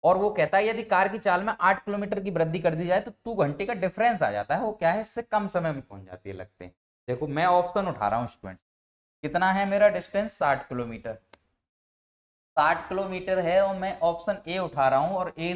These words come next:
से बारह किलोमीटर से दे रहा हूँ भाग डिस्टेंस में आपका स्पीड से, तो समय आ जाएगा मेरा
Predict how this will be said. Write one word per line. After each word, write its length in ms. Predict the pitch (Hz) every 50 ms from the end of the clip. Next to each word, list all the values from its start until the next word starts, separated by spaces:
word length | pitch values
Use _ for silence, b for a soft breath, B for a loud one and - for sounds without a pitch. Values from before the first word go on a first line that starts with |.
| 175 -
से 100 | 208 202
बारह 260 | 160 160 156 165 175 175
किलोमीटर 520 | - 165 165 165 165 165 156 175 160 160
से 200 | - - 180 175 - - _ _ _ _ _ _ _ _ _ _ _ _ _ _ _ _ _ - -
दे 80 | 131
रहा 100 | 135 151
हूँ 100 | 170 170
भाग 380 | 127 110 104 95 92 - - - -
डिस्टेंस 500 | 123 123 - - 139 123 123 127 - -
में 80 | 151
आपका 360 | 143 127 - - - 190 269 - - _ _ - -
स्पीड 300 | - - _ - 113 107
से, 180 | - - 117
तो 100 | 107 147 -
समय 320 | - - 175 180 202 208
आ 100 | 202 190 185
जाएगा 320 | 190 185 185 180 185 175
मेरा 220 | 170 170 165 165